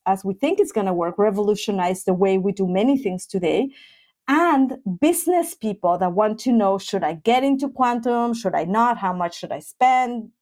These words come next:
You know, should I do it in the cloud, in-house, et cetera?" And so I went around, and I still do it, to,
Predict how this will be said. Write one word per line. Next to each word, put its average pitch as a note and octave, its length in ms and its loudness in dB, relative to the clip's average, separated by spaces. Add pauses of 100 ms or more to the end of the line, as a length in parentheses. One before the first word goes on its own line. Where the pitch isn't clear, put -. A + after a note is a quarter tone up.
(120)
You F#3+ 80 -6
know, F3 60 -8
should E3+ 220 -8
I E3+ 80 0
do F3+ 200 -4
it E3+ 100 -2
in E3 100 -6
the D#3+ 60 -6
cloud, A#3 680 2
in-house, F#3+ 580 -2
et E3 120 -18
cetera?" A#3+ 320 -4
And A3 120 0
so A3+ 320 2 (600)
I G3+ 240 4
went A#3 400 -2
around, G#3+ 720 0
and F3+ 160 0
I F3+ 100 -2
still G3 400 0
do F3+ 240 -2
it, A3 200 0 (160)
to, F#3+ 360 0